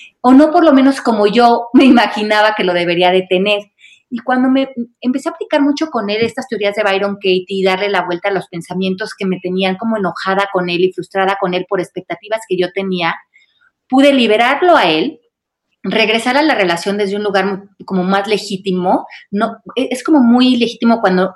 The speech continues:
entramos a una relación necesitando algo de alguien, porque entonces la otra persona siente que lo que te está dando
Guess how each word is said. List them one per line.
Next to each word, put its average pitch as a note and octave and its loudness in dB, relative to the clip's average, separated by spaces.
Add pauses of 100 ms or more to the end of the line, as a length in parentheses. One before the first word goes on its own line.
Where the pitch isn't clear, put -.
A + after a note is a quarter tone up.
entramos A3 0
a B3 2
una A#3 2
relación G3+ -2
necesitando G3+ 2
algo F#3+ 4
de F3 2
alguien, F3 -2 (440)
porque G#3+ -2
entonces C#4 0
la C4 4
otra C4 -2
persona G3+ -4
siente A#3 -6
que F#3+ -4
lo - 0
que G#3 -2
te - -8
está D4 0
dando D4 4